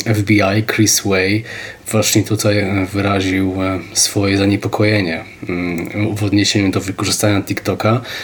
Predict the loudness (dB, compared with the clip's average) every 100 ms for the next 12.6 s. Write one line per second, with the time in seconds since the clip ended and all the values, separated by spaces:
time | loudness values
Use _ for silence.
0 | -12 -16 0 2 2 2 4 4 6 4
1 | 2 4 6 4 0 -10 -10 -6 -4 -4
2 | -6 -6 -4 -2 -2 -2 -2 -2 -4 -10
3 | -20 -20 -20 -8 -6 0 2 2 2 -2
4 | -10 -16 -16 -6 0 0 0 0 2 4
5 | 2 -2 -14 -20 -20 -8 -4 -4 -4 -4
6 | -4 -4 -6 -12 -20 -20 -20 -16 -14 -6
7 | -4 2 4 6 4 4 2 2 -4 -10
8 | -4 0 0 2 4 4 2 2 0 -2
9 | -4 -8 -12 -8 -6 -2 0 0 0 -2
10 | -2 -4 -12 -18 -10 -4 -2 -2 -4 -2
11 | -2 -2 -8 -10 -8 -6 -4 -2 0 0
12 | 2 0 2 0 0